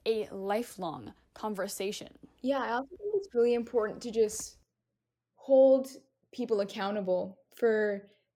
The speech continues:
Speaker 2: things done in the past. Even just acknowledging things that happen, I think, is sort of very important for Archer to do in either, either this year or in these upcoming years, and kind of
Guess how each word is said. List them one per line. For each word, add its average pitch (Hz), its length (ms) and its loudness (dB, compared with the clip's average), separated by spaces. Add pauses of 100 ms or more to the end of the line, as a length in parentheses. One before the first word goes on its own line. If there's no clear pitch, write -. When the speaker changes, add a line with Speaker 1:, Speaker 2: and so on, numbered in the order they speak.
(140)
Speaker 2:
things 233 280 4
done 220 140 -2
in 214 140 -4
the 208 60 -4
past. 196 560 -8
Even 226 280 -4
just 226 320 0
acknowledging 214 840 -2
things 254 260 -2
that 254 140 0
happen, 233 320 -2
I 226 120 -4
think, 214 480 -6 (880)
is 214 220 -2
sort 214 220 0
of 190 260 -2 (280)
very 214 280 -2
important 208 560 -4
for - 120 -2
Archer 247 280 0
to 262 140 -4
do 269 320 -2 (600)
in 202 560 -6 (400)
either, 185 460 -2 (400)
either 214 200 0
this 262 200 0
year 254 180 4
or - 20 4
in 226 80 2
these 214 160 -2
upcoming 208 420 -4
years, 202 320 -4
and 208 140 -8
kind 220 240 -4
of 202 320 -4